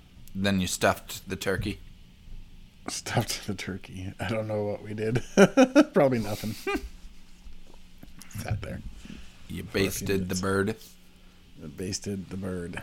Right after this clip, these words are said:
Speaker 1: Mm-hmm.
Speaker 2: Nice innuendo. No, I was too full from all that.
Speaker 1: Yeah.
Speaker 2: Maybe. Hell, I don't remember.
Speaker 1: I was, w-, w-, Coley was too sick.
Speaker 2: Yeah.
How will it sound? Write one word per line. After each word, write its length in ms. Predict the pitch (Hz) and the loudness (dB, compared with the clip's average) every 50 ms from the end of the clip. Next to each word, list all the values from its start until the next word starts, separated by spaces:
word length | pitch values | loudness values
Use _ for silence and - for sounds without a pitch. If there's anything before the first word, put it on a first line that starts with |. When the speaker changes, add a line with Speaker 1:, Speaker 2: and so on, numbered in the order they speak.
| - - - 87 | -12 -14 -14 -12
Speaker 1:
Mm-hmm. 180 | 101 104 95 104 | -10 -8 -6 -4
Speaker 2:
Nice 280 | 110 107 101 - - - | -4 -4 -4 -6 -8 -6
innuendo. 720 | - 113 107 104 101 98 92 92 95 95 90 85 73 67 90 - - - - | -4 -2 0 0 0 0 0 -2 -2 -2 -4 -4 -6 -10 -10 -12 -16 -6 0
No, 380 | 120 127 123 113 104 98 95 85 - - - - | 4 6 6 6 6 4 2 -2 -6 -12 -10 -6
I 80 | 101 | -4
was 200 | 104 98 - - - - - - - | -4 -4 -4 -6 -8 -14 -20 -20 -18
too 200 | - - 113 101 | -10 -8 -6 -8
full 320 | - - 85 87 87 90 - - - - - - - - - - - - - - - - - - - - - - - - | -6 -8 -8 -6 -6 -8 -8 -12 -18 -20 -20 -20 -20 -20 -20 -20 -20 -20 -20 -20 -20 -20 -20 -20 -20 -20 -20 -20 -20 -12
from 140 | - 98 92 | -10 -8 -8
all 180 | 90 90 87 | -8 -8 -8
that. 220 | 87 90 90 - - - - - | -8 -8 -10 -12 -14 -16 -12 0
Speaker 1:
Yeah. 60 | - | 4
Speaker 2:
Maybe. 240 | 190 262 269 220 196 170 | 6 6 8 6 6 8
Hell, 220 | 165 180 180 165 | 12 12 12 12
I 120 | 160 175 | 12 12
don't 120 | 175 156 113 | 10 8 4
remember. 420 | 110 98 95 104 104 110 120 123 - - - - - - - - - - - - - | 2 0 0 0 2 2 0 0 -2 -10 -18 -18 -16 -16 -16 -16 -16 -16 -14 -4 2
Speaker 1:
I 160 | 104 113 113 | 6 6 6
was, 200 | 101 85 - - - - - - - - - - - - - - - - - - - | 6 4 0 -6 -12 -16 -20 -20 -20 -20 -20 -20 -20 -20 -20 -20 -20 -20 -18 -10 -6
w-, 220 | 107 107 110 - | 0 0 0 0
w-, 240 | - - 98 - - - - - - - | 0 -2 -4 -4 -6 -8 -12 -14 -8 4
Coley 300 | - 123 127 120 113 101 | 8 8 10 10 10 8
was 220 | 95 92 87 - | 8 6 2 0
too 160 | - - 95 87 | 2 2 2 2
sick. 380 | - - 90 80 - - - - - - - - - - - - - - - - - - - - - - - - - - - - - - - | 2 0 -2 -2 -2 -4 -8 -12 -14 -16 -18 -18 -18 -20 -20 -20 -20 -20 -20 -20 -20 -20 -20 -20 -18 -18 -18 -18 -20 -20 -20 -20 -20 -10 -4
Speaker 2:
Yeah. 240 | 117 98 90 92 | -2 -2 -2 -2